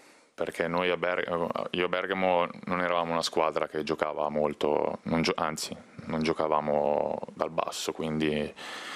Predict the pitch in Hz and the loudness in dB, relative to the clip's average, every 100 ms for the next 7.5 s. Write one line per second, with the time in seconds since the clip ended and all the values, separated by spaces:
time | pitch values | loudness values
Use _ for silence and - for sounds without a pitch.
0 | - - - - 78 76 76 76 76 73 | -12 -14 -18 -10 -6 -2 -2 0 -2 -2
1 | - - - - 82 80 80 76 85 82 | -8 -14 -12 -4 0 2 2 2 -2 -4
2 | 80 82 82 80 82 82 78 78 - - | -4 0 2 2 2 2 4 2 -2 0
3 | 80 80 80 82 92 90 - _ - - | 0 0 0 0 -2 -2 -10 _ -20 -20
4 | - - - - 76 71 69 71 71 69 | -12 -12 -8 -4 0 0 0 0 0 0
5 | 69 71 69 69 69 71 - 80 80 80 | -2 -2 -2 -4 -4 -8 -2 -2 0 -4
6 | 80 76 - 80 - 76 73 69 69 73 | -6 -6 -2 -2 -2 -2 2 0 0 -2
7 | 73 76 73 80 | 0 0 0 -4